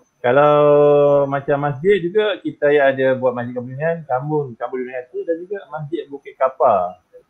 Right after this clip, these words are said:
Ha, itu cabaran-cabaran je lah. Dan seronoknya tu lah. Sebab kita pergi kerja, kita dibayar.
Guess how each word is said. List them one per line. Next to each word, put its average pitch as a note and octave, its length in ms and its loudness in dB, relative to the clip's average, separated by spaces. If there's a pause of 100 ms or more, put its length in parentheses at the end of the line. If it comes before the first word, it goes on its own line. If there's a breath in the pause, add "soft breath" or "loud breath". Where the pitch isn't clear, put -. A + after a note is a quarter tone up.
(880)
Ha, G2 160 -6
itu C3+ 160 -2
cabaran-cabaran C#3+ 880 6
je C3+ 160 4
lah. F3 240 0
Dan C3 320 0
seronoknya F3+ 720 0
tu G#3 80 -6
lah. A#3 320 -2
Sebab C#3 240 -6
kita F#3 240 -6
pergi E3+ 720 -2
kerja, G3+ 400 2
kita G3 400 0
dibayar. D#3 560 4